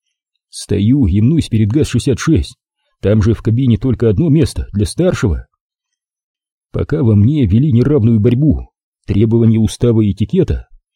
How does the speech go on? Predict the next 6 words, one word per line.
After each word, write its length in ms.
она 340
легко, 500
даже 260
грациозно, 720
со 180
словами 640